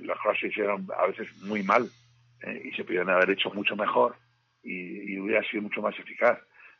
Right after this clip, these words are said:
¿eh? Indudablemente y tal. Ahora, digamos, el, el conjunto, lo, la línea que sigue de esa reforma, eh, que llamamos desamortización o desvinculación señorial,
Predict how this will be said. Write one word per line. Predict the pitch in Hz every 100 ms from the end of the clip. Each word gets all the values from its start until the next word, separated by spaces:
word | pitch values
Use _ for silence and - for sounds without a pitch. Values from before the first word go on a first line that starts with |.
| _
¿eh? | 95 - -
Indudablemente | 95 95 95 85 123 - 85 - -
y | 95 90 90
tal. | - - - _ _ _
Ahora, | 110 131 117 -
digamos, | - 117 131 117 - - - - -
el, | - - - -
el | 98 98 -
conjunto, | - 95 - 151 - 131 127 120
lo, | 101 101 -
la | 90
línea | 98 131 139 127 117 117 - - _ -
que | - -
sigue | 160 135 98 90
de | 98
esa | - 98
reforma, | 98 - 151 127 123 - _ _ - - - - - _ 90
eh, | 98 98 95 92 92 -
que | -
llamamos | 82 92 98 90
desamortización | 95 95 95 92 80 - 147 143
o | 101
desvinculación | 92 90 - 90 - 95
señorial, | - 90 85 135 143